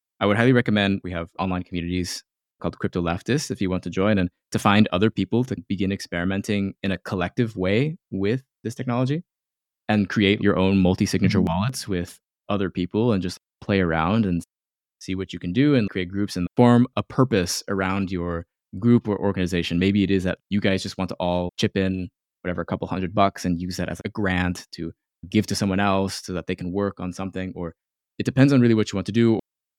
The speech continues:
Speaker 1: Say you want to buy a bunch of assets that give you democratic input into some sort of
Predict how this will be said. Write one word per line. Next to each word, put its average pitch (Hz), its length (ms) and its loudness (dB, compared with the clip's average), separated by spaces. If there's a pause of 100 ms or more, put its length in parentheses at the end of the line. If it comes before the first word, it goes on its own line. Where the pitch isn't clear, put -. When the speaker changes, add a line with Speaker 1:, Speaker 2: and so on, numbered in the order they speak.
(140)
Speaker 1:
Say 117 120 2
you 107 80 6
want 107 120 2
to 101 60 -2
buy 95 360 2
a 85 60 -6
bunch 87 240 -4
of 82 320 -4
assets 90 640 -2 (680)
that 95 340 -2
give 104 180 2
you 90 340 2
democratic 92 600 0
input 92 480 -2
into 92 160 -6
some 90 280 -2
sort 90 200 -4
of 90 80 -4